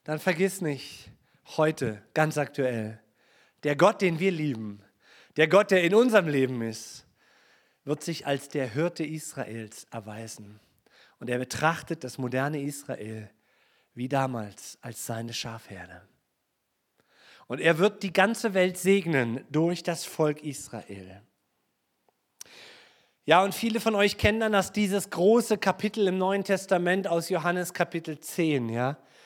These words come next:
wo Jesus selber auftritt und sehr, sehr viel an diesem Bild Hirte und Schafe deutlich macht, wo Jesus sich selbst als der gute Hirte ausgibt.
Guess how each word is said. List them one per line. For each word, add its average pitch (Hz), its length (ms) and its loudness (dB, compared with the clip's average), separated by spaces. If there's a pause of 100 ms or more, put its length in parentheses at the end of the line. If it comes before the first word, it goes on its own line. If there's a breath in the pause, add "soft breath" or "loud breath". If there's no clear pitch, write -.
(280 soft breath)
wo 151 140 0
Jesus 202 800 0
selber 175 500 2
auftritt 151 680 0
und 147 220 -6
sehr, 165 300 0
sehr 175 240 2
viel 165 640 2 (360 loud breath)
an 147 160 -6
diesem 175 400 -4
Bild 190 640 2
Hirte 180 640 2
und 151 500 -2
Schafe 165 640 0
deutlich 151 560 -2
macht, 131 380 -6 (420 loud breath)
wo 156 160 4
Jesus 180 640 2
sich 180 240 -4
selbst 180 500 0
als 143 300 -6 (220)
der 185 420 -2 (220)
gute 185 760 -2 (160)
Hirte 165 560 -4
ausgibt. 139 840 -10